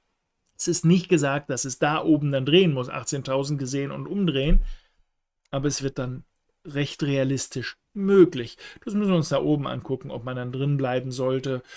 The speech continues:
ob man vielleicht die Stops nachzieht, ob man lieber die Gewinne mitnimmt.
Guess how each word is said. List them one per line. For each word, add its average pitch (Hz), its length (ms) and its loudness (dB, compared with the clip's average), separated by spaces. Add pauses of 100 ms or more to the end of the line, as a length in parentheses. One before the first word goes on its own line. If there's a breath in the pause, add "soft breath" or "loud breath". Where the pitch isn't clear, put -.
(300 loud breath)
ob - 140 -14
man 120 180 -10
vielleicht - 240 -10
die 135 60 -8
Stops - 380 -2
nachzieht, 131 640 -4
ob - 100 -8
man 156 100 -4
lieber 143 240 2
die 139 100 -2
Gewinne 139 320 -2
mitnimmt. 135 440 -8